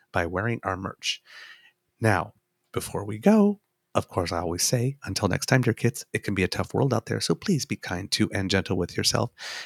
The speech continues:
And, uh, thank you so much for, to the kids who have been making those really, really kind comments today. Be-,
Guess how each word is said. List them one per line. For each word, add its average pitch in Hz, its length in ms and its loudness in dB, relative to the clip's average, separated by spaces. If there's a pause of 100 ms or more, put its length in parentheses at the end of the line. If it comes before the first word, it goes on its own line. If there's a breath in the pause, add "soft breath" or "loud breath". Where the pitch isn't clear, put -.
And, 127 300 6
uh, 117 280 6
thank 220 240 2
you 139 120 4
so 175 340 4
much - 300 0
for, 104 320 4
to 107 120 0
the 101 60 0
kids - 280 0
who 107 100 2
have 95 80 0
been 95 160 -2
making 95 320 -4
those 92 260 0
really, 95 240 0
really 92 260 0
kind 87 320 -4
comments 85 460 -2
today. 90 240 -2
Be-, 90 380 -2